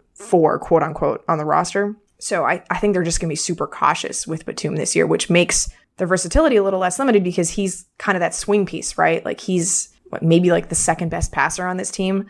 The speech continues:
Um, he accomplishes so much as a switch defender, like, the way he was fronting Rudy Gobert in that Utah series was obviously really impressive. Um, and then just I mean, in, in addition to be a passer, he's just, like, a better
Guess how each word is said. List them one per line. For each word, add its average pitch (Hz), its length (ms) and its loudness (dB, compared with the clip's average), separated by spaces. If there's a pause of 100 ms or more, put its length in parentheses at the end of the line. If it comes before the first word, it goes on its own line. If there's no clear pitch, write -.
(200)
Um, - 380 -4 (200)
he - 560 0 (220)
accomplishes 175 680 0
so 175 220 0
much 170 220 2
as 170 120 0
a 165 80 0
switch - 260 0
defender, 170 440 2
like, 147 180 -8
the 165 80 -2
way 165 160 4
he 156 140 0
was 151 300 -2 (140)
fronting 156 520 -2
Rudy 165 180 -6
Gobert 226 460 4
in 190 60 4
that 180 140 -2
Utah 196 280 2
series 185 280 0
was 170 200 -8
obviously 170 260 0
really 170 200 0
impressive. 170 500 0 (240)
Um, 87 340 -2 (140)
and 180 180 4
then 175 520 0
just - 380 0 (800)
I 226 60 6
mean, 226 160 6
in, 208 100 4 (100)
in 226 80 0
addition 285 260 0
to 220 60 2
be 180 60 -10
a - 20 -16
passer, 214 300 -2
he's 185 120 -4
just, 202 120 -6
like, 208 100 -4
a 180 40 -2
better 175 580 4